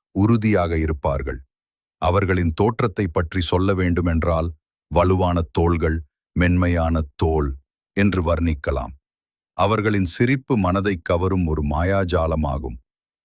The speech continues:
விடாமுயற்சி, உண்மை, ஒழுங்கு ஆகியவை இவர்களின் பண்புகள். இவர்கள் சொன்னதை நிச்சயம் செய்து முடிப்பவர்கள். தொழிலை பொறுத்தவரை,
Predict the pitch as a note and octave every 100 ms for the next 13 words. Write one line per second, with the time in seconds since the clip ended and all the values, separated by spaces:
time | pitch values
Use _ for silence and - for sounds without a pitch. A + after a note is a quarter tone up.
0 | _ - G2 G#2+ G#2 F2 F2 D#2+ - D#2+
1 | D#2 - - F#2+ F#2+ F2+ D#2 D2+ D2+ _
2 | F2 F#2+ G2+ F#2 D#2+ C#2+ D2 _ _ F2+
3 | F#2 F2+ E2+ D2+ D2+ D2 _ _ _ G2
4 | F#2+ E2+ E2+ E2 D#2 D#2 D2+ D2+ C2+ C2+
5 | - _ _ _ _ _ _ A2 A2 G#2
6 | G#2 - A2 A#2 A2+ A#2 G2+ F#2+ - A#2+
7 | A#2 G#2+ - F2+ F2 E2 D#2+ D2+ D#2 D2+
8 | C#2+ B1+ - _ _ _ _ _ - A2
9 | A#2 C3 A#2 - G2 F#2 G2+ F2 D#2